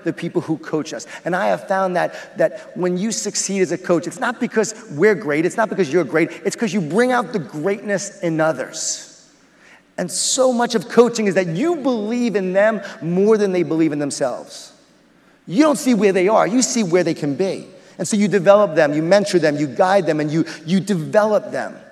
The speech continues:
You bring out the best in them. And when you do that, when they, when they know you are there to coach them, to make them better, wow, they really get on your bus.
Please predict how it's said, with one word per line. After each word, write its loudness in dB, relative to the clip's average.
You 4
bring 0
out 0
the -4
best -2
in -4
them. -10
And -2
when 0
you 0
do -2
that, -4
when 0
they, 0
when 2
they 2
know 4
you 0
are 0
there 2
to 0
coach -2
them, -2
to -6
make -2
them -2
better, 4
wow, 4
they 2
really -2
get 0
on -4
your -6
bus. -12